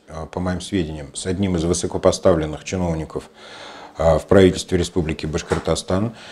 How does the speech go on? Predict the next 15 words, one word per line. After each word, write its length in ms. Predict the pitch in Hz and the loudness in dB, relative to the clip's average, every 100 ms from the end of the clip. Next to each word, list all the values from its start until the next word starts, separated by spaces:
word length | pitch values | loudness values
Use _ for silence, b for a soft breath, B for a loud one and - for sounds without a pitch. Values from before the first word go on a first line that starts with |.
| B | B
Я, 140 | - 117 | 4 6
к 40 | |
сожалению, 500 | - 117 110 120 113 | 8 6 8 10 10
пока 300 | - 107 117 | 8 8 8
не 140 | 101 104 | 10 10
могу, 520 | 110 107 104 78 78 | 8 8 6 6 0
э, 680 | 85 85 82 82 82 82 78 73 | -2 0 2 2 2 2 0 -2
дать 520 | 85 78 101 90 - - - | -8 4 4 4 -2 -10 4
подробности 760 | 104 104 104 87 85 - 73 76 | 6 10 8 6 0 -4 -4 0
этого 240 | 92 90 | 2 2
события, 640 | 85 92 98 156 175 101 | 2 2 6 6 8 4
хотя 300 | 85 98 - | 4 0 4
я 80 | 101 | 4
знаю, 440 | 95 107 92 78 | 6 4 2 0
э, 40 | 78 | -6